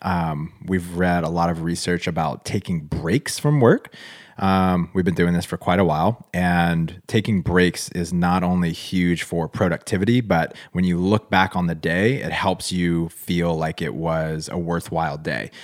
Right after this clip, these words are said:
Um, the best breaks happen outside. If you can go outside and take a walk, that's wonderful.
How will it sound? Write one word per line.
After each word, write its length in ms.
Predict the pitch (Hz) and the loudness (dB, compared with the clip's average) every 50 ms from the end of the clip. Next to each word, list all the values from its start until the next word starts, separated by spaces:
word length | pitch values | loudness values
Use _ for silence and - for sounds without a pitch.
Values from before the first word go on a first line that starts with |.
| - - - - | -20 -20 -16 -8
Um, 320 | - 90 85 82 85 82 - - | -4 -2 -2 -2 -2 -4 -2 -2
the 80 | 98 | -2
best 420 | 87 82 - 95 98 117 - - 85 | -2 2 2 2 2 2 0 -4 -2
breaks 540 | - 92 104 165 196 - - - - - | 0 4 4 4 4 2 -2 -10 -10 -10
happen 720 | - - - 113 113 110 - 101 95 92 90 87 87 85 85 _ - | -10 -6 0 0 0 0 2 0 2 2 2 2 2 0 -2 _ -6
outside. 640 | 87 87 71 - - - 87 85 92 110 139 135 - | -4 -4 -4 -4 -2 -2 0 0 2 2 0 0 -2
If 120 | - 95 - | -6 -4 -2
you 80 | 98 | 0
can 80 | 90 87 | 0 0
go 160 | 85 90 87 | 2 2 2
outside 340 | 85 85 85 - 95 87 85 | 2 0 0 -2 -2 -2 -2
and 80 | 82 80 | -2 -4
take 160 | - 98 - | -6 -6 -6
a 40 | 87 | -4
walk, 320 | 80 80 78 82 107 - | -4 -2 0 0 -2 -2
that's 180 | - 80 - - | -2 -6 -6 -4
wonderful. 460 | 87 85 90 101 98 - 123 147 - | -4 -2 -2 -2 2 2 2 2 2